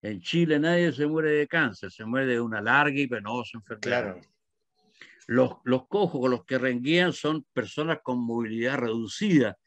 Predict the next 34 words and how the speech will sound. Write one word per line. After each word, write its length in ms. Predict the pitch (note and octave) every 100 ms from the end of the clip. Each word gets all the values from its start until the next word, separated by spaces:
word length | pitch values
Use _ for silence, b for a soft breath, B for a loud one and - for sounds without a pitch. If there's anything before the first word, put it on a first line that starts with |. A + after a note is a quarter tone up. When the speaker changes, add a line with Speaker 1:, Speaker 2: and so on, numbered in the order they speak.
| b
Speaker 2:
Claro. 280 | b B2+ C3+
Speaker 1:
Entonces, 140 | C#3+
todo 180 | - B3+
ese 160 | A#3+ A3+
lenguaje 560 | G#3 F3 G#3+ - G#3 G3
está 340 | D3+ - E3
aquí 500 | D#3+ C#3+ E3+ E3+ C#3+
en 80 | C3+
el 100 | B2+
libro 300 | C#3 F3 E3
y 40 |
se 100 | B2
van 80 | B2
a 20 |
encontrar 320 | B2 G2 G#2 A#2+
con 120 | -
Speaker 2:
Genial, 420 | D3 D3+ E3 C#3+
Speaker 1:
muchas 80 | G#2+
cosas 60 | -
Speaker 2:
genial, 280 | C#3 D3
Speaker 1:
más. 100 | B2+
Speaker 2:
genial, 280 | C3+ C3 C3
genial. 360 | B2 B2 A2+ G2+ _ B B B
Están 340 | C#3 C#3 E3+ F3+
los 140 | D3+
no 120 | F3+
videntes, 680 | F3+ E3+ G3+ G3+ G3 F#3+ -
los, 260 | C#3+ F3 - - - -
gente 360 | F3+ F#3 F3 -
que 100 | D#3
son 200 | D#3+ D#3
los 120 | -
ciegos, 340 | F#3+ D#3 A2 G#2
weón. 340 | A2+ A2 G#2